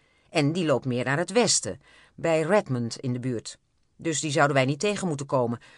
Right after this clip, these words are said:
tenzij we echt de weg kwijt zijn. "Nou, jij was toch onze kaartlezer?" zei Halt pesterig.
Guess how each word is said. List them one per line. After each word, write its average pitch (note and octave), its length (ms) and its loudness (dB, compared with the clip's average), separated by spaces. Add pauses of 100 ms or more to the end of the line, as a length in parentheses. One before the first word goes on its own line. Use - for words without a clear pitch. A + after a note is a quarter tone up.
(160)
tenzij C3 380 2
we D3+ 60 0
echt B2+ 180 -2
de F#3+ 60 -2
weg C#3+ 200 0
kwijt C3+ 280 0
zijn. B2+ 300 -4 (1200)
"Nou, D#3+ 240 2
jij A3+ 220 2
was E3+ 200 -2
toch A2+ 160 -6
onze A#2+ 300 -2
kaartlezer?" A2+ 760 -2 (480)
zei C3 200 -4
Halt A#2+ 300 -2
pesterig. - 580 -8